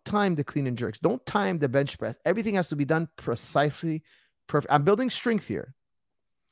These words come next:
It's okay to surprise your body with some endurance work mixed with power work. Just don't turn the power exercises into endurance exercises. This, in my opinion, is a big problem. It should be addressed. But I love the novelty of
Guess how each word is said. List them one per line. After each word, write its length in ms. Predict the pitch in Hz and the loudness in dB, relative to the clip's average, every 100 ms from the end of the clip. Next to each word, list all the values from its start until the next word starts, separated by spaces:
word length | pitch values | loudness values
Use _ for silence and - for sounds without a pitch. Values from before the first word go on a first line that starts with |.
| _ _ _ _ _ _ 180 | _ _ _ _ _ _ 4
It's 200 | 185 247 | 8 8
okay 300 | 254 262 285 | 8 6 6
to 100 | 262 | 6
surprise 480 | - - 175 170 | 4 6 6 6
your 100 | 160 | 4
body 360 | 135 151 143 135 | 6 6 8 4
with 360 | 120 120 113 - | 4 4 2 0
some 540 | 139 123 123 120 113 | 0 2 2 0 -2
endurance 540 | 117 120 131 135 131 - | -2 2 4 4 2 0
work 320 | 120 120 - | 2 2 0
mixed 300 | 120 131 - | -4 -4 -4
with 180 | 117 - | -4 -4
power 340 | - - 330 156 | 2 4 6 6
work. 240 | 123 110 | 4 0
Just 160 | 190 190 | -2 0
don't 180 | 262 - | -2 2
turn 200 | 247 262 | 2 2
the 80 | 208 | 0
power 440 | - 214 294 262 | 4 4 8 8
exercises 640 | 196 - - 175 165 147 | 6 0 0 2 4 0
into 260 | 151 147 165 | -2 0 0
endurance 420 | 139 160 - 156 | 2 2 2 0
exercises. 440 | 147 - 127 110 107 - - - | -4 -2 -4 -4 -8 -16 -20 -2
This, 180 | 220 220 | 0 2
in 60 | 240 | 4
my 100 | 214 | 4
opinion, 340 | 208 202 170 | 4 4 4
is 100 | 127 | 2
a 60 | 113 | 0
big 300 | 107 165 - | 0 -2 4
problem. 480 | 147 120 113 117 - _ _ - | 6 6 4 -2 -4 _ _ -6
It 100 | 117 | -4
should 180 | - 160 | -4 6
be 100 | 170 | 6
addressed. 480 | 120 110 101 - - _ _ _ - | 6 2 0 -4 -14 _ _ _ 4
But 160 | 160 | 8
I 80 | 160 | 10
love 240 | 170 220 196 | 10 8 6
the 80 | |
novelty 600 | 185 165 170 160 - 113 | 6 10 10 8 2 -2
of 240 | 101 110 | 0 -4